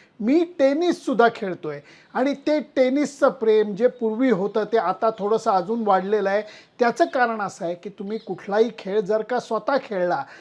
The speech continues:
तर त्या खेळाचे बारकावे तुम्हाला कळतात आणि त्याच्याबरोबर त्या खेळात काय सोपं आणि काय अवघड या गोष्टीचा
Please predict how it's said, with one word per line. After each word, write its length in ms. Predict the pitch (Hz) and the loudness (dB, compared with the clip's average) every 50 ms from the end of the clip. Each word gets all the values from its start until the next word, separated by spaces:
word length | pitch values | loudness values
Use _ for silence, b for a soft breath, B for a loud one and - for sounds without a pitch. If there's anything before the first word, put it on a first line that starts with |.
| B B B _ 262 | B B B _ 2
तर 60 | 254 | 2
त्या 300 | 254 - - 262 247 247 254 | 2 4 4 6 6 6 4
खेळाचे 400 | - - 226 240 240 233 - 254 | 2 0 0 0 0 2 2 2
बारकावे 600 | 226 175 170 165 165 170 - - 214 220 226 262 | 2 2 0 -2 -2 -2 -2 0 0 4 4 4
तुम्हाला 360 | 254 254 240 233 226 226 240 233 | 4 4 0 -2 0 0 0 -2
कळतात 460 | 233 - 202 190 190 - 202 202 196 214 | -2 -2 -2 -2 -2 0 -2 -2 -2 -2
आणि 200 | 208 196 233 247 | -6 -8 -10 -8
त्याच्याबरोबर 800 | - - 190 190 190 262 262 240 190 214 196 196 180 214 233 247 254 B B B B B _ _ | -6 -4 -4 -4 0 0 0 2 2 0 -2 0 0 0 -2 -2 -4 B B B B B _ _
त्या 160 | 254 247 285 320 320 | 6 6 6 6 4
खेळात 260 | - 254 262 262 269 | 2 0 2 2 2
काय 400 | 269 - - - 233 233 277 302 | 2 0 -8 -8 -2 4 4 4
सोपं 520 | 277 - - 240 208 214 - - 208 196 165 160 - _ _ _ _ _ _ | 4 4 2 0 0 0 0 -2 0 0 0 -4 -8 _ _ _ _ _ _
आणि 180 | 156 190 214 233 | -10 -8 -8 -8
काय 340 | - - 220 175 202 - - | -4 -2 2 4 4 4 4
अवघड 440 | 165 180 175 165 151 175 180 160 147 143 _ - | 2 0 0 0 0 -2 -4 -4 -6 -10 _ -6
या 200 | 170 202 220 254 | -2 0 0 0
गोष्टीचा 580 | 196 175 - 175 - - 202 175 - 226 240 | 0 -2 -6 -6 -6 -10 -12 -4 -2 -2 -2